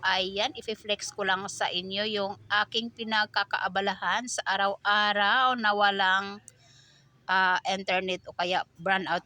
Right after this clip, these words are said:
kami. Ayan. So nagtatanim ako dyan ng talbos ng kamote. Ayan po ay nakarami na kami ng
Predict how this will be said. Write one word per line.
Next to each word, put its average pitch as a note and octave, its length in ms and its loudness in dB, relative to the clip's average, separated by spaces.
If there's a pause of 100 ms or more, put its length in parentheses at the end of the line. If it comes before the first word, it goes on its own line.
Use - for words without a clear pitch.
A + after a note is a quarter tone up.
kami. E3+ 400 -4
Ayan. D3+ 480 -6
So D#3+ 160 -10
nagtatanim F#3+ 720 -4
ako F#4 160 -6
dyan C#4 480 2
ng B3+ 180 2 (140)
talbos G3 720 -2
ng D4 480 0
kamote. F#3+ 1120 -6
Ayan E3 400 -8
po B3+ 240 -2
ay G3 320 -2
nakarami G#3 640 -2
na C4 80 -8
kami C4 320 -4
ng A3 240 -4